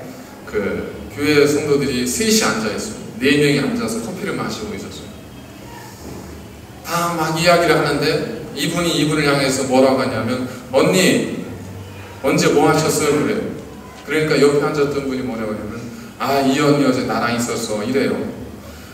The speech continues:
근데 그 바로 옆에 앉았던 분이 갑자기 말하기가 서먹한 거예요. 왜냐하면 다들 언니라고 하는데 나는 그분을 지금까지 집사님이라고 불렀거든요. 그러니까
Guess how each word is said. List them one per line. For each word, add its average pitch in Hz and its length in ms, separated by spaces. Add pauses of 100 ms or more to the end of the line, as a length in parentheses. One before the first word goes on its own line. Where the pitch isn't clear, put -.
근데 170 180 (100)
그 175 300
바로 170 320
옆에 165 220
앉았던 147 460
분이 139 500 (540)
갑자기 160 440
말하기가 147 480
서먹한 - 560
거예요. - 180 (160)
왜냐하면 127 680 (960)
다들 156 280
언니라고 143 640
하는데 117 640 (440)
나는 156 300
그분을 151 320
지금까지 135 400
집사님이라고 151 800
불렀거든요. 113 460 (1160)
그러니까 175 760